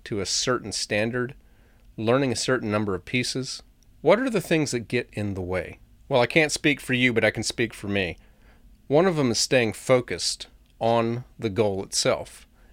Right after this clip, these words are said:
especially if it's something that you're not working on to accomplish right away.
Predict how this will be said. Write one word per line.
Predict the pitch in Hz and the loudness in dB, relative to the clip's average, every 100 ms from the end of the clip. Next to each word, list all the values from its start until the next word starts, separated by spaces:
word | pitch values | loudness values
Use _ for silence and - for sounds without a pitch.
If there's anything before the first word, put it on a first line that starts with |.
| - | -8
especially | - - 160 - 139 135 | -6 0 0 0 0 -2
if | - | -4
it's | - | -4
something | - 147 139 151 143 123 | 0 0 0 0 0 0
that | 120 117 117 | 2 2 2
you're | 123 117 | 0 0
not | 117 120 110 | 2 0 -2
working | 117 127 - 127 | -2 -2 -4 -4
on | 117 110 | 0 0
to | - | -2
accomplish | 104 - 113 104 - 101 - | -6 0 0 0 -2 -4 0
right | 104 98 | 2 2
away. | 92 110 90 82 | 2 2 2 -4